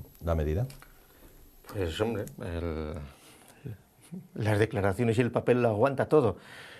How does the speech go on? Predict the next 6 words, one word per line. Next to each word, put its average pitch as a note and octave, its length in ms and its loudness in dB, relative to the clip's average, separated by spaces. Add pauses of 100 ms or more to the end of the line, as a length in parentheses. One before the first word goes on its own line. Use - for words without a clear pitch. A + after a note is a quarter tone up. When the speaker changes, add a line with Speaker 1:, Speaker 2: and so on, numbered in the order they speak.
(200)
Speaker 2:
Eh, G#2+ 360 2
aquí B2+ 560 2 (480)
ya A#2 800 6
hace A2 480 6
una G#2+ 200 6
semana, A#2 520 4